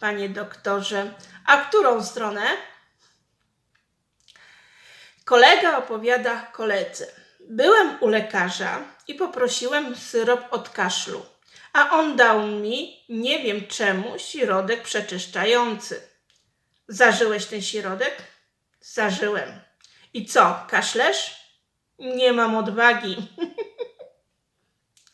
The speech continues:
„Panie doktorze, jestem wykończona. Odkąd mój mąż zachorował, dzień i noc muszę czuwać przy jego łóżku”.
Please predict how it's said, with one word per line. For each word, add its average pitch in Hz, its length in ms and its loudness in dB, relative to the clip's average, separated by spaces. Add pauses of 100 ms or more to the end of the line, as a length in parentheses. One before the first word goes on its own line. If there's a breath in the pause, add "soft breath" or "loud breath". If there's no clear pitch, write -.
(580 loud breath)
„Panie 330 320 4
doktorze, 269 880 0
jestem 254 440 -4
wykończona. 240 1000 -2 (420 loud breath)
Odkąd 320 480 2
mój 233 340 -4
mąż 214 540 -2
zachorował, 220 920 0
dzień 349 380 0 (240 loud breath)
i 220 140 -2
noc 285 360 2
muszę 269 420 -4
czuwać 240 480 -4
przy - 200 -8
jego 202 300 0
łóżku”. 190 600 -4